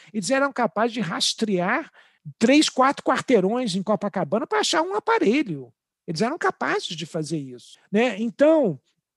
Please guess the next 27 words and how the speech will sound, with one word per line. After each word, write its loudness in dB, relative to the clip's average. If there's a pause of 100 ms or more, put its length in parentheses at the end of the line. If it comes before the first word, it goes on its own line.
(220)
esse 4
Alexandre 0 (380)
quebrou. 6
No -2
quadragésimo 4
primeiro -2
dia -6
de -10
tortura, -4 (240)
ele 2
quebrou. -8 (300)
E 2
aí 4
passou -2
a -2
virar -6
um -10
cachorrinho -4
da -2
repressão, -4
que -8
era -4
a -4
expressão -8
que -8
se -6
usava. -8